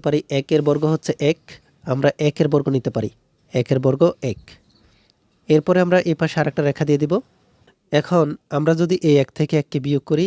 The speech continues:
আমরা এখানে পাই শূন্য। যেহেতু শূন্য পাই, আমাদেরকে শূন্য দিতে হবে না, আমরা পরবর্তী জোড়াটিকে নিচে নামিয়ে আনবো। এখানে শূন্য চার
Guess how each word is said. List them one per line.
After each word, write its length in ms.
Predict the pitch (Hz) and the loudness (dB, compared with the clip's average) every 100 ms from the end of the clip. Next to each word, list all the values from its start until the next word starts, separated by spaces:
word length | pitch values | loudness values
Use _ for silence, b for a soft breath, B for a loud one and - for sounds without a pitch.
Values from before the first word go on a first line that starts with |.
| 190 | -2
আমরা 140 | 143 139 | 0 0
এখানে 220 | 147 147 | 2 0
পাই 200 | 143 143 151 - | 2 0 0 -4
শূন্য। 240 | 156 143 113 - b b b b b - | -2 -2 -4 -8 b b b b b -2
যেহেতু 260 | 139 151 180 | 0 2 -2
শূন্য 140 | 185 180 | -2 -2
পাই, 140 | 175 180 165 | 0 0 0
আমাদেরকে 280 | 143 151 156 | 0 -2 -4
শূন্য 140 | - 156 147 | -2 -2 -2
দিতে 140 | 147 | -2
হবে 180 | 143 147 | -2 0
না, 120 | 147 170 - 139 | 0 -2 -4 -6
আমরা 200 | 131 135 135 - | 0 0 0 -4
পরবর্তী 380 | - 156 156 151 147 | 0 0 0 -2 -2
জোড়াটিকে 360 | 139 139 143 147 | 0 0 -2 -2
নিচে 220 | 139 - | -4 -4
নামিয়ে 240 | 127 123 117 | -4 0 -2
আনবো। 160 | 113 117 b b b b - | -2 -8 b b b b -8
এখানে 240 | 147 175 170 | -2 -2 -2
শূন্য 180 | - 156 156 | 0 0 0
চার 100 | 165 | 0